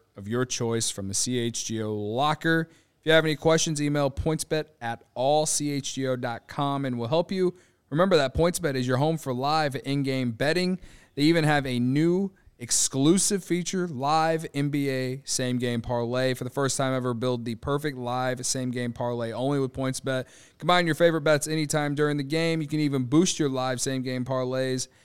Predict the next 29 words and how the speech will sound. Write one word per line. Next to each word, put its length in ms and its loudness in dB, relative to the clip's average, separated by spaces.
And 180 -2
now 460 4
online 460 0
sign-up 480 -2
is 140 -6
available 560 -2
in 160 -6
Illinois. 600 2
You 180 -2
can 140 -4
actually 360 -2
download 600 0
the 80 -6
PointsBet 440 -4
app 220 -2
right 560 -4
now 540 -4
and 140 -6
register 420 -4
your 200 -4
account 340 -6
from 140 -16
start 360 -4
to 80 -10
finish, 360 -4
all 220 -4
from 160 -8
your 120 -8
phone. 520 2